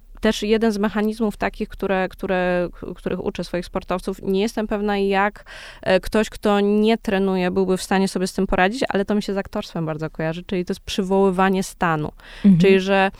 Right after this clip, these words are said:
Speaker 1: staram się wczuć w ten stan, w którym chcę być i umieć go przywołać. I, e, przy jakimś pierwszym wystąpieniu publicznym, które, które miałam, miałam taki feedback, że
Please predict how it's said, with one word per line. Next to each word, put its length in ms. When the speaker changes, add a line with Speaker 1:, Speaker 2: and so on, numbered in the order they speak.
Speaker 1:
staram 360
się 140
wczuć 500
w 80
ten 260
stan, 380
w 40
którym 280
chcę 300
być 560
i 120
umieć 260
go 120
przywołać. 760
I, 240
e, 160
przy 180
jakimś 340
pierwszym 460
wystąpieniu 520
publicznym, 440
które, 420
które 200
miałam, 280
miałam 180
taki 200
feedback, 340
że 300